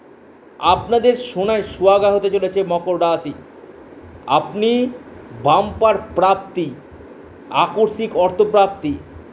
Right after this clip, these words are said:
শেয়ার বাজার, ফাটকা, stock business, ব্যবসা, বিদেশ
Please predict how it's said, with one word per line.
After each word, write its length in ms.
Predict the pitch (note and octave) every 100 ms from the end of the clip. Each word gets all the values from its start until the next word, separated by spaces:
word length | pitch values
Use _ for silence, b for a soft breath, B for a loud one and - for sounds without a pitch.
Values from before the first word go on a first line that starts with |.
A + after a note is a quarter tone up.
| - -
শেয়ার 240 | F3 G3+ F#3+
বাজার, 320 | F#3 D#3 C#3 -
ফাটকা, 560 | F3+ F#3+ - F3+ D3 A#2+
stock 300 | - F#3+ F#3+ F#3
business, 380 | G3+ E3+ D#3 C3+
ব্যবসা, 580 | F3 F#3+ G#3 G3+ D3+ - - -
বিদেশ 560 | C3+ E3+ F#3 G#3+ E3